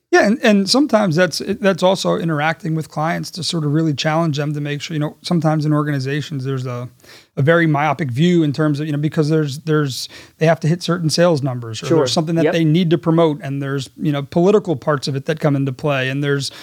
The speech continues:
Speaker 1: you know, business things that as an agency you may or may not sort of be aware of. And so, um, you know, part of that problem solving starts with working with, you know, the clients to sort of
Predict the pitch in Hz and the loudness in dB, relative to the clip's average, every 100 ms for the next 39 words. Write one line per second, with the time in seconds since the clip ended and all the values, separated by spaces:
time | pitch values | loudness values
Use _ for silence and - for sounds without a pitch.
0 | - - - 151 139 131 196 190 160 170 | -20 -18 0 2 4 4 4 4 2 2
1 | 160 139 151 151 151 143 147 175 165 131 | 2 2 2 0 -2 -2 0 2 2 0
2 | 151 147 151 151 151 147 151 151 147 147 | 0 -2 -2 -2 0 2 2 2 0 0
3 | 147 147 - 170 143 135 156 147 170 190 | -2 -2 -6 -2 -2 0 2 4 2 0
4 | 143 139 147 - 160 151 - - - 170 | -4 -6 -2 2 4 2 -4 -18 -4 2
5 | 147 143 139 156 - 151 135 - - 226 | 2 2 0 -4 -4 -4 -4 -4 2 4
6 | 175 156 - 147 151 147 - 135 139 151 | 4 0 0 0 2 2 0 -2 0 -2
7 | - 156 165 - 151 160 165 180 165 165 | 0 0 0 -2 -4 0 -2 0 2 2
8 | 190 - - 147 135 135 131 147 139 139 | 0 -4 -6 -2 -2 -4 -4 -4 -4 -4
9 | - - 175 147 | -8 -8 -6 -6